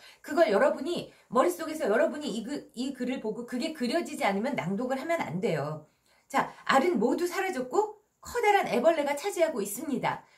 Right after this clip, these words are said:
이 부분이 여러분 머릿속에 그려져야 그때 낭독이 되는 거예요. 자, 그리고 그 나레이션 원고를 했을 경우에는 특별히 뭐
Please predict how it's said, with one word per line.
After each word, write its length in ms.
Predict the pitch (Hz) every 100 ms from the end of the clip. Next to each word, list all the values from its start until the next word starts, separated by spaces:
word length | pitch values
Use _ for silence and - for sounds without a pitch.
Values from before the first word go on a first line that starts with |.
| -
이 120 | 285
부분이 300 | 403 359 247
여러분 340 | 180 269 269
머릿속에 500 | 190 160 233 233 233
그려져야 840 | - 233 277 285 - 160 214 330 - _ _
그때 280 | 202 - 240
낭독이 460 | 139 165 202 202
되는 280 | - 165 233
거예요. 440 | 160 135 117 - - _ _ _ _ _ _ _ _ _ _ _ _
자, 380 | _ 151 151 247 202
그리고 720 | 196 214 - 277 302 311 - _ _ _
그 800 | _ 220 214 208 202 175 - - _ _ _ _ _ _ _ -
나레이션 600 | 196 262 285 294 262 208
원고를 480 | 175 202 220 240
했을 320 | 254 294 294 285
경우에는 680 | 214 208 185 180 247 320 - _ _ _ _ _ _ _ _ _ _ _ _ _ _ -
특별히 380 | - 339 349
뭐 540 | 262 180 175 156 -